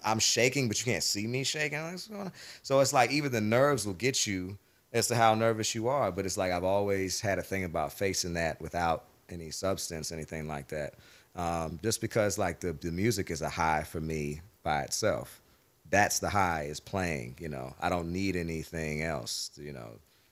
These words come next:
to get done. I could, I could play, if we had a jam all day or whatever, we, I'd go all day without eating.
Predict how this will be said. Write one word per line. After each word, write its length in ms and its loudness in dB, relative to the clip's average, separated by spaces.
to 120 -6
get 260 -4
done. 140 -2
I 120 6
could, 180 0
I 100 4
could 140 -4
play, 220 2
if 100 -4
we 120 -2
had 120 4
a 60 -2
jam 420 -2
all 200 2
day 220 0
or 80 0
whatever, 340 -2
we, 120 -6
I'd 140 -2
go 100 0
all 140 4
day 140 0
without 260 0
eating. 240 -10